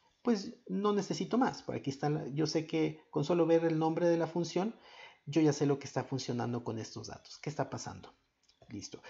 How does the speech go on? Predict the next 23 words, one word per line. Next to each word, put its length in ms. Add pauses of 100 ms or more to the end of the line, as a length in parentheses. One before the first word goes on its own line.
(120)
Pero 160
¿qué 80
tal 300
de 80
nuevo? 340
Que, 320 (400)
eh, 640 (520)
tenemos 400
esto, 540
esta 380
tabla 260
no 120
sola-, 480
o 120
no 140
solamente 400
tenemos 300
esta 200
tabla, 280
sino 280
tenemos 400
múltiples 680
tablas 540